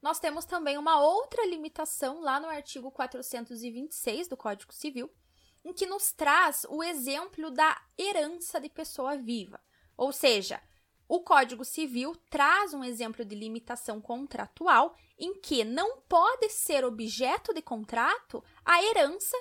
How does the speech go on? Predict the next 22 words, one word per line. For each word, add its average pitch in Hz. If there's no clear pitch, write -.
de 311
uma 320
pessoa 254
viva. 294
E -
para 370
encerrarmos 311
aqui 254
esse 262
princípio 277
da 240
autonomia 233
da 226
vontade, 233
quero 294
conversar 320
com 349
vocês 285
a 285
respeito 277
da 262
diferença 240